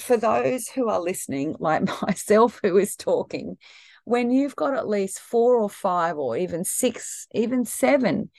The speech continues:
decades under your belt of living on this planet, and particularly in these modern times, to depict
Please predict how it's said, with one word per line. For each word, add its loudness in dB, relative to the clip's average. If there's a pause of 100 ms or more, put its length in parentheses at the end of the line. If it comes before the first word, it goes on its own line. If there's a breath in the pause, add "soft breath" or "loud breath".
(300 soft breath)
decades 2
under -2
your 0
belt -2 (300)
of 0
living 4
on -2
this -4
planet, -4 (140)
and -2
particularly -2
in -2
these -4
modern 0
times, -4 (640 soft breath)
to 2
depict -2